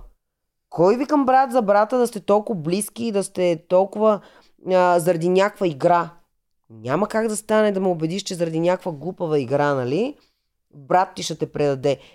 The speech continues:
Всички имаме слаби моменти и се дъниме в игрите. Няма супермени.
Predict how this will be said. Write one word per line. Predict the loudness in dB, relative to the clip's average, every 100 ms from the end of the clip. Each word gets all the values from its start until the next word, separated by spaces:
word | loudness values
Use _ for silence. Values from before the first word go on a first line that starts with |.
| -16
Всички | -8 -6 -4 -2
имаме | 0 0
слаби | 0 0 2
моменти | -2 -2 -4 -6
и | -12
се | -12
дъниме | -6 -4 -4 -6
в | -8
игрите. | -8 -8 -6 -6 -6 _ _ _ _ _ _ _ _ -20 -20 -8
Няма | -2 0 2 2 4 2 0
супермени. | -4 -6 -4 -2 -2 -4 -8